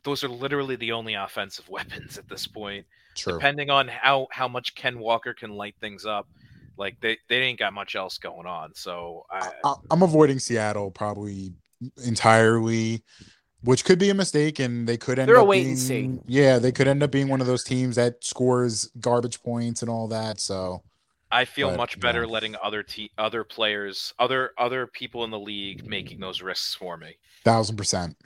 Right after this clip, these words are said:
Speaker 1: Yeah.
Speaker 3: Uh, Terry McLaurin, Washington.
Speaker 2: Very, very high, very thumbs up. Uh,
Speaker 3: Very
Speaker 2: Carson
Speaker 3: dope.
Speaker 2: Wentz. Carson Wentz may not be a great quarterback,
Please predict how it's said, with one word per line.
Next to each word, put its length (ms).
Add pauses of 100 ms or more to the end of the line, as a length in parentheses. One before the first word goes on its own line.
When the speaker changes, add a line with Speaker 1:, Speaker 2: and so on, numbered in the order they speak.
(440)
Speaker 1:
Yeah. 220 (600)
Speaker 3:
Uh, 400
Terry 300
McLaurin, 520
Washington. 540 (360)
Speaker 2:
Very, 400
very 240
high, 260
very 260
thumbs 300
up. 300
Uh, 240
Speaker 3:
Very 60
Speaker 2:
Carson 360
Speaker 3:
dope. 80
Speaker 2:
Wentz. 480 (440)
Carson 400
Wentz 440 (120)
may 260
not 220
be 120
a 60
great 220
quarterback, 500